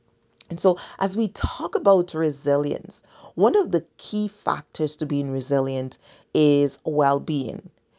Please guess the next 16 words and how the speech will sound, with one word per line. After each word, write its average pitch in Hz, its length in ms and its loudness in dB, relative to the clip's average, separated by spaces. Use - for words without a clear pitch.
If 196 180 -4
you're 196 220 4
not 185 400 0
well, 151 560 0
you 160 100 -2
cannot 143 400 -4
be 131 160 -8
resilient. 131 760 -6
So 180 680 4
what 185 400 0
we've 247 420 -4
done 151 460 -2
and 143 160 -4
what 151 180 0
we, 175 400 -2
um, 151 600 0